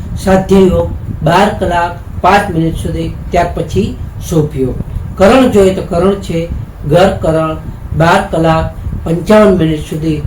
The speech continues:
ત્યાર પછી વણિજ ચોવીસ કલાક સાત મિનિટ સુધી, ત્યાર પછી વિષ્ટિભદ્રા. તો આજે જન્મેલા બાળકની ચંદ્ર રાશિ જોઈએ તો આજે જન્મેલા બાળકની ચંદ્ર રાશિ આવશે મિથુન રાશિ ક, છ,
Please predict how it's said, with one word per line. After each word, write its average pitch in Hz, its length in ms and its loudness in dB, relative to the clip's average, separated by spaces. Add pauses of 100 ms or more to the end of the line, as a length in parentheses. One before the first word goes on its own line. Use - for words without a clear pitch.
(100)
ત્યાર 170 260 0
પછી 175 420 -6 (280)
વણિજ 175 360 4 (260)
ચોવીસ 185 380 2
કલાક 165 340 0 (480)
સાત 185 300 2
મિનિટ 160 220 -2
સુધી, 156 380 -4 (180)
ત્યાર 156 240 0
પછી 180 420 -4 (300)
વિષ્ટિભદ્રા. 147 680 -2 (160)
તો 165 60 -6
આજે 175 300 -2
જન્મેલા 196 380 2
બાળકની 175 340 -2
ચંદ્ર 170 380 -4
રાશિ 175 260 -4
જોઈએ 185 200 0
તો 185 200 -8
આજે 165 220 -6
જન્મેલા 185 380 -4
બાળકની 180 320 -6
ચંદ્ર 165 340 -4
રાશિ 165 260 -4
આવશે 147 300 -4 (500)
મિથુન 165 340 -2
રાશિ 151 300 -2 (120)
ક, - 20 -10 (180)
છ, - 80 -10